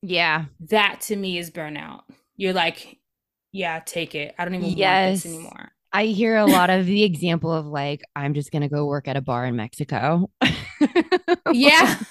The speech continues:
Speaker 2: You're just like, "You know what?
Speaker 1: Just
Speaker 2: I don't know
Speaker 1: take
Speaker 2: whose
Speaker 1: it all.
Speaker 2: idea it was to even start this, but I'm
Speaker 1: Yes.
Speaker 2: not, I don't wanna do any of this." And so, you know, um, I definitely have reached that edge.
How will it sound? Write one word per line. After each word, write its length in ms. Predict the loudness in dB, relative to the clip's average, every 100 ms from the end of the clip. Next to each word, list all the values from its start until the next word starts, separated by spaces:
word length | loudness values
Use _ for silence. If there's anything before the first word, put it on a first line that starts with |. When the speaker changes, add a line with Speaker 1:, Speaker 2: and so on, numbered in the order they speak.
| -10
Speaker 2:
You're 160 | -4 -2
just 180 | -2 0
like, 220 | 0 2
"You 80 | 0
know 160 | 2
what? 320 | 4 6 4 0 -8 -6 -4 -6
Speaker 1:
Just 140 | 0
Speaker 2:
I 40 | 2
don't 140 | 2
know 60 | 4
Speaker 1:
take 160 | 6
Speaker 2:
whose 80 | 6
Speaker 1:
it 80 | 6
all. 340 | 6 6 4
Speaker 2:
idea 140 | 4 0
it 100 | 0
was 380 | 0 0 -2
to 100 | -10
even 300 | -12 -12 -12
start 400 | -8 -2 -2 -2
this, 220 | -4 -4 -4
but 180 | -8 -2
I'm 100 | 0
Speaker 1:
Yes. 220 | 0 0
Speaker 2:
not, 180 | -4 -8 -14
I 140 | -10 -10
don't 120 | -10
wanna 120 | -10
do 100 | -10
any 140 | -10
of 60 | -8
this." 220 | -10 -10 _ -20 -20 -20 _ _ -12 0
And 180 | 2 2
so, 540 | 4 8 8 8 4 2
you 180 | 0 2
know, 500 | 4 4 4 0 -2
um, 540 | -4 -4 -4 -6 -10 -14 _ -8
I 120 | -2
definitely 460 | 0 0 -2 -2
have 160 | -4 -4
reached 240 | -6 -6
that 160 | -6 -4
edge. 440 | -2 -2 -2 -6